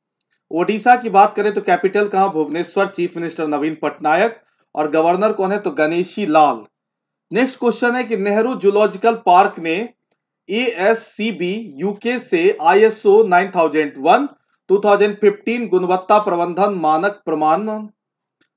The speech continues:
प्रमाणन प्राप्त किया है। नेहरू जूलॉजिकल पार्क भारत के किस शहर में है? चेन्नई, न्यू दिल्ली, मुंबई, हैदराबाद और भोपाल।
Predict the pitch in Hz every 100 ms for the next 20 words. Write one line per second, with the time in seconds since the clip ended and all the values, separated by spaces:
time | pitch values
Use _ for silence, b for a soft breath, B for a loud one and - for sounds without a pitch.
0 | _ - 156 170 180 220 214 170 175 -
1 | 151 156 151 139 156 185 214 165 175 175
2 | - 185 180 165 - 147 147 165 180 175
3 | 165 190 190 170 143 135 143 139 147 -
4 | _ _ _ _ - 175 165 160 180 180
5 | 156 170 160 151 165 170 143 160 147 165
6 | 165 147 147 165 156 165 180 151 131 143
7 | 143 165 147